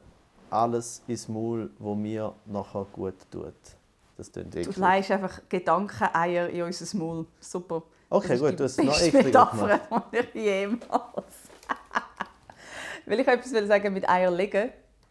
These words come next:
Speaker 2: Sagen wir wie ein Osterhase.
Speaker 1: Wow.
Speaker 2: Aber die Eier schlüpfen nachher.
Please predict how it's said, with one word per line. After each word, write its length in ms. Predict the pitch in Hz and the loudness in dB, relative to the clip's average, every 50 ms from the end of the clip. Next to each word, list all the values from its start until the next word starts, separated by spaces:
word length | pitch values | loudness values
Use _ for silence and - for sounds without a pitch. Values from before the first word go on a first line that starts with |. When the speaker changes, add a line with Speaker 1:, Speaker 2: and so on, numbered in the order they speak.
| _ _ _ _ _ _ _ _ _ - - - - _ _ _ _ _ | _ _ _ _ _ _ _ _ _ -20 -20 -20 -20 _ _ _ _ _
Speaker 2:
Sagen 260 | - - 233 233 240 | -2 -2 0 0 0
wir 80 | 233 214 196 190 | -2 -2 -2 -2
wie 40 | 190 | -2
ein 100 | 180 - | -4 -6
Osterhase. 680 | - 165 165 - - 170 147 143 123 139 - - - - - - - - - - - - - - - - - - - - _ - _ _ _ - - _ _ _ _ _ _ _ _ - | -8 -10 -10 -10 -12 -10 -10 -10 -10 -10 -12 -14 -16 -18 -20 -20 -20 -18 -16 -16 -16 -18 -20 -20 -20 -20 -20 -20 -20 -20 _ -20 _ _ _ -20 -20 _ _ _ _ _ _ _ _ -10
Speaker 1:
Wow. 300 | 110 101 95 76 64 76 107 - _ _ _ _ - | -8 -6 -6 -6 -8 -12 -14 -20 _ _ _ _ -8
Speaker 2:
Aber 140 | 170 170 180 | -8 -6 -2
die 80 | - | 0
Eier 200 | - 175 175 180 | 2 2 2 2
schlüpfen 420 | 180 - 220 202 202 - - 196 180 | 0 -2 -4 -6 -6 -8 -10 -8 -8
nachher. 320 | 147 151 - 151 147 | -8 -8 -8 -10 -12